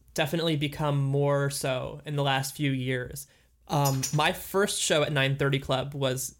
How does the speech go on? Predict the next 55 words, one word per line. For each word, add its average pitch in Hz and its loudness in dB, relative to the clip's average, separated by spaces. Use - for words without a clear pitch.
maybe 147 2
not 143 0
the, 139 2
uh, 127 2
uh, 135 2
most 143 0
auspicious 139 -2
introduction. 147 0
I 139 4
saw 143 2
Fall 151 4
Out 143 4
Boy 135 0
there 135 2
on 139 0
the 139 0
reunion 135 -2
tour, 131 -4
which 139 -12
was 143 -10
a 139 -12
great 143 0
show. - -12
But - -16
I 147 2
was, 143 2
uh, 143 4
I 131 4
was 135 2
a 131 -2
senior 147 0
in 143 2
high 139 2
school 139 -4
at 139 -2
the 135 -8
time, 135 -2
and 135 0
I'd 131 -2
grown 139 2
up 135 -4
about 127 -2
an 147 -2
hour 131 0
or 139 -2
so 135 0
out 123 -4
of 131 -8
town. 135 -2
And, 135 2
uh, 127 4
I 147 4
didn't 196 2
have 208 2
much 156 -2